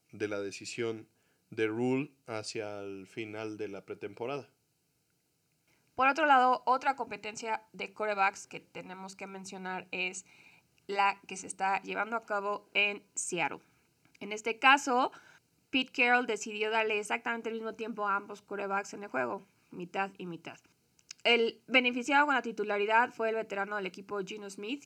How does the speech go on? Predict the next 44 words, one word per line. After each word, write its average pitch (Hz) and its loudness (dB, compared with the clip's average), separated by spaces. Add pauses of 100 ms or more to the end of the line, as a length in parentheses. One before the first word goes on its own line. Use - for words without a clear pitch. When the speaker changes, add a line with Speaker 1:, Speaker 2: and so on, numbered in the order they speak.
(120)
Speaker 2:
quien 202 -6
se 196 -6
vio 208 -4
tranquilo 233 0
a - 6
pesar 196 -2
de 208 -2
la 202 0
difícil 196 -6 (320)
defensa 202 -4
de 196 -2
Pittsburgh, 202 -4
pero 196 -4
no 214 -4
consiguió 185 -8
poner 175 -8
puntos - -14
en - -14
el 180 -10
marcador. 220 -4 (440)
La 240 0
segunda 311 -4
mitad, 233 2
Drew 226 -6
Lock 247 2
fue 233 -4
quien 208 -6
tomó 202 -2
las 214 0
riendas 202 -8
del 190 -4
equipo 196 -8 (640)
y 202 -8
ante 208 2
el 208 -2
segundo 214 -6
equipo, 226 -4
la 214 6
defensa 214 -2
de 208 0
los 214 -8
Steelers 226 -2
se 202 -4
lució 208 -2